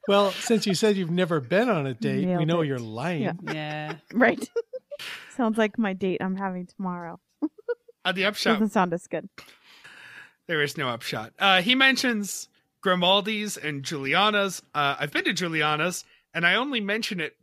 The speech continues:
Speaker 4: for two reasons. One, it was very good. And two, we had to go to Giuliana's instead of Grimaldi's because we were going
Speaker 2: The
Speaker 4: with
Speaker 2: line was out the door?
Speaker 4: <clears throat> No,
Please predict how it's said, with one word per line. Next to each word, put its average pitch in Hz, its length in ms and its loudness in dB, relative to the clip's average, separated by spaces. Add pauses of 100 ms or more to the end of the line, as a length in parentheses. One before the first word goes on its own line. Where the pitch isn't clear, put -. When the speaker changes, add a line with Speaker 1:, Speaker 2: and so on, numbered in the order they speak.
(140)
Speaker 4:
for 165 140 -6
two 202 200 -6
reasons. 151 380 -6
One, 165 220 -2
it - 120 -10
was 151 300 -4
very 139 280 -2
good. 120 340 -8 (460)
And 147 220 -8
two, 180 480 -2 (360)
we 190 120 -2
had 233 160 2
to 220 60 0
go 214 140 0
to 185 100 -2
Giuliana's 170 680 -2
instead 175 460 -4
of 139 240 -6
Grimaldi's 143 840 -2 (400)
because 135 680 -4 (220)
we 170 160 -4
were 165 120 -2
going 151 260 -2
Speaker 2:
The 190 80 -2
Speaker 4:
with 190 120 0
Speaker 2:
line 180 140 -4
was 175 140 -6
out 175 160 -2
the 180 80 -4
door? 175 380 0
Speaker 4:
<clears throat> - 60 -20 (300)
No, 165 600 0